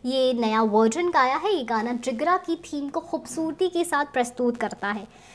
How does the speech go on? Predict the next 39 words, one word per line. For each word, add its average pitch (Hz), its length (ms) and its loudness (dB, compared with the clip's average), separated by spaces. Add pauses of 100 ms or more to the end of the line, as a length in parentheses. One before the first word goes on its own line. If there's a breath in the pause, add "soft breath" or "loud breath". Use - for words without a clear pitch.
(160)
गीत 359 340 2
गाने 262 300 2
का 349 260 4
मौका 240 400 2
मिलने 370 320 4
पर 247 240 0
अपनी 311 300 -2
एक्साइटमेंट 311 800 -4
को 277 260 -2
जाहिर 233 360 -2
करते 240 320 -4
हुए 320 240 2
वेदांग 247 640 -2
ने 359 100 2
अपनी 294 320 -4
टीम 302 300 -6
द्वारा 233 400 0 (300 loud breath)
साझा 320 640 4
किए 277 280 -4
गए 247 240 4
एक 247 140 -2
प्रेस 254 460 0
नोट 269 300 2
में 226 140 2
कहा, 185 300 -2 (460)
"जिगरा 233 340 2
के 247 120 -6
लिए 247 300 0
फूलों 339 320 -2
का 311 160 0
तारों 240 420 0
का 254 180 -4
गाना 208 400 -6 (340 loud breath)
मेरे 453 240 4
लिए 480 160 4
कभी 415 480 2
ना 320 160 -2
भूलने 320 600 -2
वाला 233 420 0